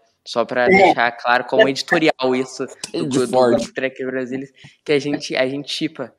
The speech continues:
Speaker 1: Ô, ô, Leandro, tu shippa Rutherford com Tandy? Tu acha que isso vai tá no desenvolvimento dela de, na segunda temporada?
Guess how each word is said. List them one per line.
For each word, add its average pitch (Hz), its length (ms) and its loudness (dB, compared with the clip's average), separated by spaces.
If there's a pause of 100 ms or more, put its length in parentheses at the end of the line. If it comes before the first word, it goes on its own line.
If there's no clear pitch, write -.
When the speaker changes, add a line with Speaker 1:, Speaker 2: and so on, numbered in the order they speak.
(300)
Speaker 1:
Ô, 120 360 -2
ô, 135 40 0
Leandro, 147 420 2
tu 160 120 -6
shippa 196 380 -4
Rutherford 151 540 -2
com 143 120 -12
Tandy? 156 400 -4
Tu - 140 -4
acha 143 180 0
que 160 60 -10
isso 143 80 -10
vai 143 140 0
tá 139 180 2
no 139 120 -4
desenvolvimento 131 600 -4
dela 120 260 0
de, 117 140 -6
na 117 140 -8
segunda 127 240 -10
temporada? 120 580 -2